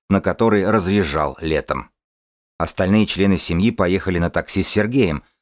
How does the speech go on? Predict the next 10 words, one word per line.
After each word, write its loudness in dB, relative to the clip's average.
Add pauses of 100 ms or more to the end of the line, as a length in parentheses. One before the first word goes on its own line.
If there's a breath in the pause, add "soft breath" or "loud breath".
(100)
русским 2
водителем, 2
который 2
потом 0
стал 0
одним 4
из 0
наших 0
постоянных -4
помощников. -4